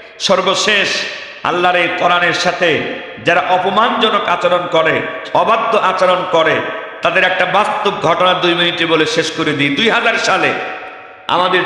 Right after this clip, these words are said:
তুরস্ক, যেটা নিয়ে আমরা বর্তমান গর্ব করি, তুরস্কের প্রেসিডেন্ট এরদোগান, উনি হাফেজে কোরআন, বলেন না আলহামদুলিল্লাহ।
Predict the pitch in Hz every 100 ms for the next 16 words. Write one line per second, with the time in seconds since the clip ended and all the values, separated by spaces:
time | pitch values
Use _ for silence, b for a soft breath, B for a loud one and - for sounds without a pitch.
0 | - 247 254 - 190 175 113 - - -
1 | - - - 185 185 190 190 185 180 180
2 | 180 180 190 180 165 165 165 180 170 165
3 | 165 170 - - 170 - 160 165 185 220
4 | - - - - - 165 151 160 151 131
5 | - - - - - - - - 139 185
6 | 175 143 - - 151 170 165 151 139 147
7 | 139 135 151 165 165 151 160 156 143 127
8 | 113